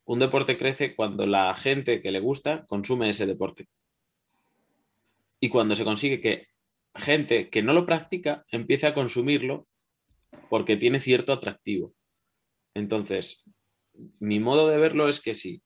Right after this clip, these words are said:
por ejemplo, se quiere que crezca el powerlifting y se quiere que crezca el powerlifting femenino, lo que hay que hacer es consumir powerlifting,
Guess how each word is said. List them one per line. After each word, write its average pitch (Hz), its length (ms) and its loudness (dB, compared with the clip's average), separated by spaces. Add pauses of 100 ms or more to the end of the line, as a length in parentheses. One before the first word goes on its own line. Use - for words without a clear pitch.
por 87 100 -8
ejemplo, 107 280 -6
se 95 160 -10
quiere 127 200 2
que 131 120 -2
crezca 135 240 -2
el 120 80 -2
powerlifting 135 640 -2
y 101 100 -10
se 90 140 -8
quiere 104 220 0
que 107 140 -6
crezca 139 280 -2
el 78 140 -14
powerlifting 87 440 -10
femenino, 143 560 0 (340)
lo 90 160 -8
que 90 80 -2
hay 95 60 -2
que 104 60 2
hacer 113 220 0
es 131 100 -2
consumir 87 380 -10
powerlifting, 143 600 0